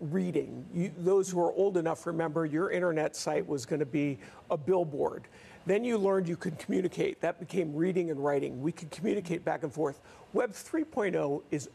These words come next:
ownership, right? And so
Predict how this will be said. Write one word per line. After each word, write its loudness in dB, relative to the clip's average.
ownership, -2
right? 2
And 2
so 4